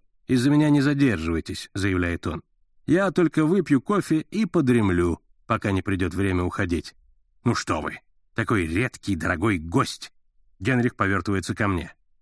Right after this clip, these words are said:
У нас не найдётся свежих булочек, чтобы угостить господина Ризенфельда? С этим обращайтесь к вдове булочника Нибура или к своей матушке, отвечаю я.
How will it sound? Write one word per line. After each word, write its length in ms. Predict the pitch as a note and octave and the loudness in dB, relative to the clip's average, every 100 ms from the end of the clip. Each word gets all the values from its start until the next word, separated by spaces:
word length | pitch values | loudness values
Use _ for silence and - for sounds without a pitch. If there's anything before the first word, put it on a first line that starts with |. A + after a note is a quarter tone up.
| _ _ _ - | _ _ _ -2
У 80 | C3 | 2
нас 200 | D3 - | 2 2
не 100 | C#3+ | 2
найдётся 460 | D#3 E3 A#3 - | 2 0 -2 -2
свежих 420 | G#2+ B2+ B2 G#2+ A2+ | -2 0 2 0 0
булочек, 540 | F#3+ C3+ - - - _ - | 2 2 0 -10 -14 _ -4
чтобы 320 | D#3 C#3+ - _ | 0 2 0 _
угостить 560 | C3+ C3+ C#3 - F3 G#2+ | -2 0 0 0 0 2
господина 460 | A2+ - A#2 A#2+ A#2 | 0 0 2 2 2
Ризенфельда? 800 | A#2 F2 E2+ - F2 D#2 E2+ - _ _ _ _ _ _ _ _ _ | 2 0 -2 -2 -4 -4 -8 -14 _ _ _ _ _ _ _ _ _
С 180 | - - | -6 -2
этим 300 | G3+ G3 F3+ | 2 2 0
обращайтесь 800 | - D3+ D#3+ - G#3 F#3+ E3+ - - | 0 0 0 0 -2 0 -2 -4 -6
к 80 | |
вдове 460 | A2 A#2 C3+ D3+ D#3+ | -4 0 2 2 2
булочника 580 | D3 D#3 C#3 D3 C#3 D3 | 4 2 2 0 0 2
Нибура 500 | F3 F#3 B2 F#2+ - _ _ - | 2 2 2 0 -4 _ _ 0
или 180 | A3 | 2
к 80 | A3 | 2
своей 280 | - G#3 G#3+ | 0 0 4
матушке, 640 | C#3+ G#2 G#2 F2+ - E2+ - | 4 2 0 -4 -4 -6 -6
отвечаю 640 | - A2 A2 - G2+ F2+ E2 | -6 -2 -2 0 -2 0 -2
я. 160 | D2+ | -6